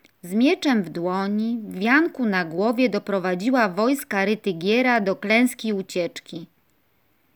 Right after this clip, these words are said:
Niemiec wściekły przebił się mieczem, a Wanda wróciła na zamek zwycięska. Ale nie mogła znieść myśli, że z jej przyczyny przelewała się krew poddanych.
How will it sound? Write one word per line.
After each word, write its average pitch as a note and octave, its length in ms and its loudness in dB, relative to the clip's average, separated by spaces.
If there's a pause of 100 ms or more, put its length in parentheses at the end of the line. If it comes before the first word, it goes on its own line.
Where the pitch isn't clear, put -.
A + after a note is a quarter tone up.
(280)
Niemiec C#4+ 460 2
wściekły C#4+ 560 -2
przebił C4 500 2
się G3 200 -4
mieczem, B3 680 0 (300)
a F#3+ 120 -2
Wanda C4+ 400 4
wróciła G#3+ 560 0
na F3+ 220 -2
zamek G#3+ 500 0
zwycięska. F3+ 920 -8 (960)
Ale G3 260 0
nie F#3 160 -2
mogła C#4 440 2
znieść F#3+ 460 -2
myśli, G#3 680 -4 (500)
że F#3+ 180 -4
z E3 100 -8
jej C#4 260 0
przyczyny A#3 720 -2
przelewała G#3+ 760 0
się G3+ 240 -4
krew G3 320 -4
poddanych. E3+ 960 -6